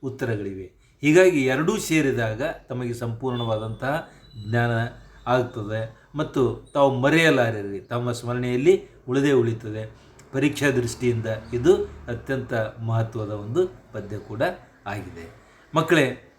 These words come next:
ಇದರೊಂದಿಗೆ ನಾನು ತಮ್ಮಲ್ಲಿ ಒಂದು ವಿಜ್ಞಾಪನೆ ಏನು ಮಾಡಿಕೊಳ್ಳೋದು ಅಂತಂದ್ರೆ, ಒಂದು ವೇಳೆ ಇದುವರೆಗೆ ತಾವು ನನ್ನ ಈ ಚಾನೆಲ್ ಸಬ್ಸ್ಕ್ರೈಬ್ ಮಾಡದೆ ಹೋಗಿದ್ರೆ ದಯವಿಟ್ಟು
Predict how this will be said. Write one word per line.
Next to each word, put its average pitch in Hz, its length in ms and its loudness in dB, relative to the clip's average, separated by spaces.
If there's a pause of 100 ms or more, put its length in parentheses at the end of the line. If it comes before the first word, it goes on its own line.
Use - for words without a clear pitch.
(140)
ಇದರೊಂದಿಗೆ 147 680 4 (120)
ನಾನು 135 320 0
ತಮ್ಮಲ್ಲಿ 123 340 -2
ಒಂದು 117 140 -2
ವಿಜ್ಞಾಪನೆ 127 560 0
ಏನು 120 160 0
ಮಾಡಿಕೊಳ್ಳೋದು 107 480 -4
ಅಂತಂದ್ರೆ, 113 460 -6 (380)
ಒಂದು 170 280 6
ವೇಳೆ 113 340 2 (380)
ಇದುವರೆಗೆ 123 880 2
ತಾವು 120 480 0
ನನ್ನ 120 280 -4 (640)
ಈ 147 140 4
ಚಾನೆಲ್ 123 600 -2 (220)
ಸಬ್ಸ್ಕ್ರೈಬ್ 131 680 -2
ಮಾಡದೆ 113 360 0
ಹೋಗಿದ್ರೆ 107 800 -8 (120)
ದಯವಿಟ್ಟು 135 640 2